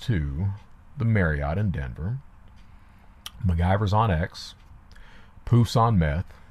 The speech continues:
Nigel's probably on meth at this point. MacGyver starts running checks.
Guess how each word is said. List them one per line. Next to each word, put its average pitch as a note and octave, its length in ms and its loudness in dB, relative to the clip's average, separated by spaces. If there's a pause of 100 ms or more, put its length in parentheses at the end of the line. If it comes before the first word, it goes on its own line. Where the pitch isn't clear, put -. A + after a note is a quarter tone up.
(460)
Nigel's G2 460 4
probably F#2 540 4
on D2 200 2
meth D2 240 -4
at - 60 -6
this D#2 160 -8
point. C#2+ 380 -8 (2250)
MacGyver G#2 640 4
starts - 320 0
running E2 340 0
checks. - 580 -12